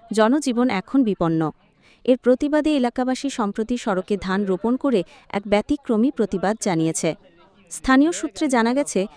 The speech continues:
কাঁঠাললক্ষ্মীপুর গ্রামের এই রাস্তাটি দিয়েই পার্শ্ববর্তী একাধিক গ্রামের মানুষ প্রতিদিন চলাচল করে। বর্ষা এলেই রাস্তাটি চলাচলের সম্পূর্ণ অনুপযোগী হয়ে পড়ে। সামান্য বৃষ্টিতেই রাস্তায় হাঁটু সমান কাদা জল জমে যায়।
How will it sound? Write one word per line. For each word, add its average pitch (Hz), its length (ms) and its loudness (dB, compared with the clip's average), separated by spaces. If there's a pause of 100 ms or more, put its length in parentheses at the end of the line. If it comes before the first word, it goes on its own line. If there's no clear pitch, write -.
(180)
কাঁঠাললক্ষ্মীপুর 294 760 0
গ্রামের 240 360 2
এই 277 120 0
রাস্তাটি 214 460 -2
দিয়েই 240 260 2 (280)
পার্শ্ববর্তী 254 580 0 (120)
একাধিক 254 420 -2
গ্রামের 226 300 0
মানুষ 202 320 0 (340)
প্রতিদিন 269 480 2
চলাচল 165 440 0
করে। 165 240 0 (560)
বর্ষা 247 360 2
এলেই 339 300 0
রাস্তাটি 285 320 -2
চলাচলের 285 580 -2
সম্পূর্ণ 320 560 2 (120)
অনুপযোগী 240 580 0
হয়ে 196 220 -2
পড়ে। 165 220 2 (560)
সামান্য 285 380 6
বৃষ্টিতেই 320 520 0
রাস্তায় 277 380 0
হাঁটু 233 260 -4
সমান 220 320 -2
কাদা 190 300 0
জল 202 200 0
জমে 190 260 0
যায়। 160 220 0